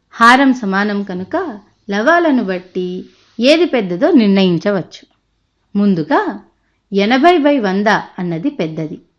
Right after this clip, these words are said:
కనుక ఎనభై బై వంద రాసుకుందాం. దీని తర్వాత అరవై బై వంద పెద్దది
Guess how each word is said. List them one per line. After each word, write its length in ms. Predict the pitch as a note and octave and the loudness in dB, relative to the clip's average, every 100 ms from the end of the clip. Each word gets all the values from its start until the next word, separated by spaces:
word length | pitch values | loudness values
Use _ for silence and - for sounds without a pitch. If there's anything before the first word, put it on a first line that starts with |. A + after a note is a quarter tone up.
| _ _ _ - | _ _ _ -10
కనుక 600 | D#3 E3 E4+ G4 G#3+ G3 _ _ | -8 -4 -4 -4 -6 -12 _ _
ఎనభై 340 | A3+ C#4+ D#4 E4 | -2 2 2 2
బై 180 | C4+ G3 | 2 0
వంద 260 | E3+ E3 | -2 -2
రాసుకుందాం. 800 | A3 B3 D#3 - - E3+ D#3+ - _ _ _ _ _ _ _ _ _ _ _ _ _ _ _ _ _ _ _ _ _ _ _ _ _ _ _ _ - | -2 -2 -4 -10 -14 -12 -12 -14 _ _ _ _ _ _ _ _ _ _ _ _ _ _ _ _ _ _ _ _ _ _ _ _ _ _ _ _ -6
దీని 260 | G3 G3+ E3 | 0 0 0
తర్వాత 800 | E3 D#3+ D#3+ D#3 D4 F#4+ A3 E3+ _ - - _ _ _ _ _ _ _ - | -6 -8 -10 -4 -2 0 -2 -6 _ -20 -20 _ _ _ _ _ _ _ 0
అరవై 400 | A#3 D4+ E4+ E4 | 2 6 6 4
బై 160 | B3+ | 2
వంద 340 | F#3+ F3 E3 F3 D4+ - | 0 -2 -4 -4 -4 -6
పెద్దది 400 | E3+ D#3 D#3+ F#3+ | -8 -6 -8 -8